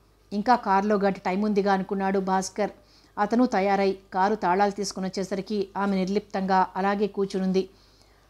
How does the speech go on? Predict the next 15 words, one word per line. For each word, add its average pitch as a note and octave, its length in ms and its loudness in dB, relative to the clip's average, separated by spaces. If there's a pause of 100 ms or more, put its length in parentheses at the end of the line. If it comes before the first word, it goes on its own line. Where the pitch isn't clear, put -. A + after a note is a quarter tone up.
(100)
"అలా G3+ 160 4
మూడీగా A3 440 4
ఉండకు G3+ 320 0
డియర్," F#3+ 380 2 (200)
అంటూ G3 360 -2 (400)
ఆమెకు G3 560 -2
దగ్గరగా G3+ 640 0 (160)
జరిగి F#3+ 460 0 (1700)
మెల్లిగా G3+ 500 2 (140)
పెదవుల A3 340 0
మీద G3 160 -2
కళ్ళ F#3+ 400 0
మీద G#3 220 0
ముద్దు F#3+ 300 0
పెట్టుకున్నాడు. F#3+ 600 -2